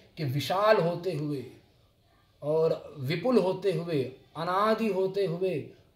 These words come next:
अनंत होते हुए, अव्यय होते हुए, अक्षय होते हुए, भगवान जो दृष्टि का विषय नहीं है, अवतार कहा ही उसी को जाता है, अवतरति इति अवतारः।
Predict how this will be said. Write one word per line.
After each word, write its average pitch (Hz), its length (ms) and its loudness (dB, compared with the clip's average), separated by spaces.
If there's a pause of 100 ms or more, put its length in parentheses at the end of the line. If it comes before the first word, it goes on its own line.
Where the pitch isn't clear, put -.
(120)
अनंत 233 460 0
होते 196 400 2
हुए, 170 440 -4 (300)
अव्यय 160 400 2
होते 202 420 2
हुए, 165 420 -4 (300)
अक्षय 240 440 2
होते 214 360 2
हुए, 185 460 0 (880)
भगवान 127 560 0 (340)
जो 156 120 -2
दृष्टि 151 380 -2
का 208 120 2
विषय 185 340 0
नहीं 160 240 -2
है, 117 200 -4 (320)
अवतार 147 600 -4
कहा 135 200 -4
ही 214 160 0
उसी 220 180 -4
को 196 120 2
जाता 156 300 -2
है, 143 200 -4 (260)
अवतरति 214 840 2
इति 214 360 -8
अवतारः। 131 800 -4